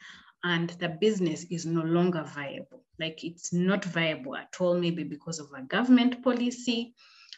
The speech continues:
um, or something like that. Now, you cannot continue to hold on to such a goal where it is completely impossible. Let's say the government says you want, maybe you wanted to start a, a Kavera business and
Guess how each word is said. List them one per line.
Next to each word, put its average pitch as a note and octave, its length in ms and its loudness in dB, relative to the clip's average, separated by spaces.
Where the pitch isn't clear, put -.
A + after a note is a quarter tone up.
um, D#3 500 -2
or F3+ 100 0
something G3 400 2
like D3 300 -8
that. D#3+ 340 -4
Now, F3+ 140 2
you E3+ 180 0
cannot G#3+ 360 0
continue E3+ 400 0
to D#3+ 120 -8
hold F3 260 0
on D#3+ 140 -4
to - 80 -12
such - 300 -10
a C#3+ 120 -12
goal D#4 340 -2
where E3+ 340 4
it - 220 -8
is D#3 100 -8
completely F3 640 -4
impossible. D3 600 -2
Let's F3+ 280 -4
say A#3+ 300 -2
the D#3+ 100 -2
government F3 420 2
says A3 420 4
you F3 180 4
want, F3+ 280 2
maybe G3 260 2
you F#3 40 4
wanted F#3 260 2
to D3+ 80 -8
start F3 380 -2
a, C#3+ 200 -6
a D3 360 -4
Kavera F#3+ 580 4
business B3 520 6
and G3 340 2